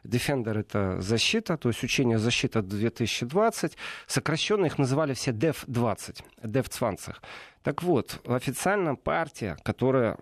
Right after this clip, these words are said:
в Бундестаге, в парламенте призывала к акциям гражданского неповиновения в Германии противостоять именно авантюризму нато, противостоять именно нагнетанию, э, военщины, нагнетанию,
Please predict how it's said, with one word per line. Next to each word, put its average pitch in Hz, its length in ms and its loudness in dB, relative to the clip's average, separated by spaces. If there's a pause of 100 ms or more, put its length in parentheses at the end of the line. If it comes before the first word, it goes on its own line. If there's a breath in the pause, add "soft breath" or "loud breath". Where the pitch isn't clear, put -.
(200)
в 107 120 -6
Бундестаге, 127 880 2
в - 80 -18
парламенте 113 720 -2
призывала 113 540 0
к - 80 -8
акциям 113 260 -2
гражданского 110 500 0
неповиновения 107 680 2
в 92 60 -4
Германии 143 400 2
противостоять 117 960 -2 (480 loud breath)
именно 165 380 2
авантюризму 143 960 2
нато, 120 480 0 (460 loud breath)
противостоять 127 1000 0
именно 160 560 4
нагнетанию, 143 1400 2 (480 loud breath)
э, 113 600 4
военщины, 139 920 2 (460 loud breath)
нагнетанию, 135 960 2